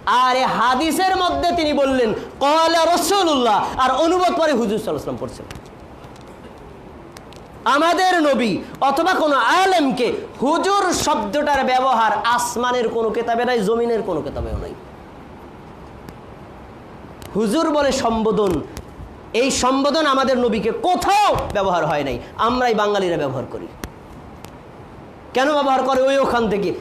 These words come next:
চেয়ার খালি রাখছে, আমাদের নবী উপস্থিত হবেন, উপস্থিত যিনি হন তিনি হলেন হাজির। যে লোকটা উপস্থিত তাকে তো হুজুর বলা যায়। চেয়ারটা খালি রাখছি, আমরা যখন মিলাদ পড়ব তখন তিনি চেয়ারে এসে বসবেন।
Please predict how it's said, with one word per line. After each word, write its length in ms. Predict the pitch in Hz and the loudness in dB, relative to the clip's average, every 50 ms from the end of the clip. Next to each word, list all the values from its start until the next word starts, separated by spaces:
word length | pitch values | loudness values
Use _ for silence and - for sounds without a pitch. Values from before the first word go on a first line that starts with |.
| - - | -10 -6
চেয়ার 380 | - 254 285 320 339 339 339 | -2 0 2 4 4 4 4
খালি 220 | - 254 269 277 285 | 2 2 2 2 2
রাখছে, 440 | 269 247 - - 220 202 196 202 - - - | 2 2 0 0 0 -2 -2 -2 -6 -4 -2
আমাদের 360 | 226 233 247 254 233 247 247 | 0 2 2 2 2 2 2
নবী 200 | 247 254 233 254 | 2 0 0 0
উপস্থিত 460 | 254 240 277 233 269 269 247 233 190 | 0 0 0 -2 -2 -2 -2 0 0
হবেন, 220 | 214 214 220 208 - - - - | 0 2 0 0 -2 -2 -4 -4
উপস্থিত 480 | - 233 220 339 349 339 - 320 330 269 | -2 0 0 0 0 0 0 -2 -2 0
যিনি 200 | 214 285 294 294 | 0 0 2 2
হন 240 | 262 269 262 247 208 - - - | 2 2 2 2 0 -2 -4 -4
তিনি 180 | - 262 262 262 | -2 0 2 2
হলেন 240 | 262 254 254 233 220 | 2 2 2 2 2
হাজির। 540 | - 254 311 349 349 320 247 320 294 220 139 110 - - | 2 2 4 4 4 4 4 2 2 0 0 -2 -4 -2
যে 100 | 220 311 | 0 2
লোকটা 280 | 359 370 370 359 339 311 | 2 2 2 2 2 2
উপস্থিত 440 | 302 302 294 285 - 285 262 233 175 - - - - | 2 2 0 0 0 0 -2 -2 -2 -4 -6 -4 -2
তাকে 200 | 269 262 262 262 | -2 0 0 0
তো 100 | 220 226 | 2 2
হুজুর 320 | 190 254 247 277 285 269 | 2 2 2 2 2 2
বলা 220 | 254 254 247 240 233 | 2 4 4 4 4
যায়। 180 | 226 220 190 - - - | 2 2 0 0 -2 -2
চেয়ারটা 400 | - 269 339 359 349 359 339 330 | 0 2 2 2 2 2 0 0
খালি 240 | - 269 269 277 277 | 2 2 2 2 2
রাখছি, 320 | 269 254 254 - 226 208 - - - | 2 2 0 0 -2 -2 -4 -4 -2
আমরা 280 | 196 220 233 240 247 226 | -2 0 0 2 0 0
যখন 260 | 240 220 233 220 220 | 2 0 0 0 0
মিলাদ 260 | 220 220 226 226 214 - | 2 2 2 2 2 0
পড়ব 200 | 220 254 269 302 339 370 349 - - - | 0 2 2 4 2 2 2 0 -2 0
তখন 280 | 226 214 202 214 214 202 | 0 2 2 2 0 0
তিনি 200 | - 214 208 196 | 0 0 -2 -2
চেয়ারে 340 | - - 208 190 185 185 185 | 0 0 0 0 2 2 0
এসে 220 | 180 170 175 180 | 0 0 -2 -2
বসবেন। 420 | 170 175 170 156 147 147 160 151 | -2 0 0 0 0 0 -2 -2